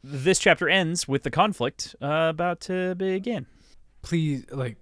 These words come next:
Speaker 2: there has to be fan art of this moment, of him standing on the, on the wall, fight the bulwark with his, with his, like,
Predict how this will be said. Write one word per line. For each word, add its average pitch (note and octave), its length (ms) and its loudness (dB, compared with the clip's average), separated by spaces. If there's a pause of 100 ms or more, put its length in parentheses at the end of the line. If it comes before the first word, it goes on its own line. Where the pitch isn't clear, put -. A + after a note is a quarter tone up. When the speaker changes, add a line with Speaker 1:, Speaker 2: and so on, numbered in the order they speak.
(460)
Speaker 2:
there C3+ 140 2
has - 520 -4
to B2 80 -8
be F2+ 300 -12 (480)
fan G2 340 -6
art F2 180 -10
of F2 120 -18
this F#2+ 220 -16
moment, F2+ 300 -16 (520)
of B2+ 200 -4
him B2+ 680 -4
standing A2+ 500 -4
on G#2+ 180 -2
the, G#2 400 -6 (240)
on A#2 140 -6
the A2 80 -4
wall, G2+ 540 -4 (260)
fight G#2 240 -4 (220)
the A#2+ 160 -6
bulwark G2+ 800 -10 (160)
with C3 180 -2
his, A2+ 300 -2
with A#2 220 -6
his, G#2 420 -6
like, F#2+ 320 -12